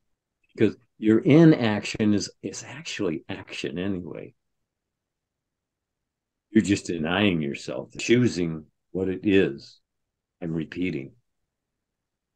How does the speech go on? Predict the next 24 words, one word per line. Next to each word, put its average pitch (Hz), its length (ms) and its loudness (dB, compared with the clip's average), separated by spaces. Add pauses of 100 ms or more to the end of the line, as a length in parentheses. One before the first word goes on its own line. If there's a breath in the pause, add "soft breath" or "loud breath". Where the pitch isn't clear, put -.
(120)
And 90 80 0
that's 82 180 -4
all 78 140 0
you 82 140 -2
have 82 200 -6
to 82 80 -14
do. 82 280 -8 (1500)
Just - 260 -6
choose 95 720 0 (100)
the 90 60 -10
next 85 380 -4
thought. 71 280 -4 (240)
That's - 180 -16
it. 78 200 -6 (220)
That's - 160 -6
all 95 140 2
you 101 100 2
have 107 180 -4
to 104 80 -8
do. 80 260 -6 (1700)
It's - 80 -10
that, 92 320 0
that 95 200 -2
simple. 92 420 -4